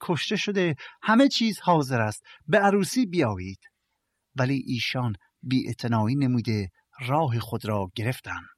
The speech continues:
یکی به مزرعه خود و دیگری به تجارت خیش رفت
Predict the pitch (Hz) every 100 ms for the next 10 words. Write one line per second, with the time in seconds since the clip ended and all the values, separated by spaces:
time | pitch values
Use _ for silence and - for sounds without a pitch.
0 | _ _ _ _ _ _ _ _ _ _
1 | _ _ _ _ 120 131 156 139 143 139
2 | 120 139 139 131 170 185 - - - 151
3 | 147 147 151 175 165 175 180 156 170 170
4 | 165 156 185 135 104 98 -